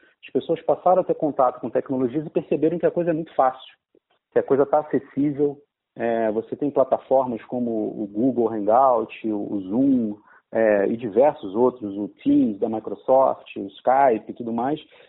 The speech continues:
que tem diversos recursos para as pessoas terem reuniões em família. Eu já vi pessoas fazendo happy hour, é, é, é, através de, de plataformas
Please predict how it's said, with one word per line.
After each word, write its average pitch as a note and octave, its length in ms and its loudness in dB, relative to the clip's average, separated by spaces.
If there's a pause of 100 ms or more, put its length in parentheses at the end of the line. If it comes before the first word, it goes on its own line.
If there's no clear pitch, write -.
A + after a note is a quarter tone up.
(140)
que F#3+ 140 -6
tem F#3+ 360 -2
diversos C#3 720 0
recursos C#3 540 -2
para B2+ 140 -8
as - 40 -14
pessoas A#2+ 440 -8
terem D3 180 -2
reuniões A#2+ 560 -2
em A#2 60 -4
família. A2 680 -4 (340)
Eu A2+ 120 -4
já A#2+ 100 2
vi C3 140 -2
pessoas C3 300 -4
fazendo C3+ 260 0
happy C3+ 320 4
hour, A#2+ 420 4 (500)
é, A2+ 60 -2
é, A2 560 2
é, G#2+ 400 0
através G#2 640 0
de, G#2 320 -6
de G2 100 -12
plataformas A2 760 0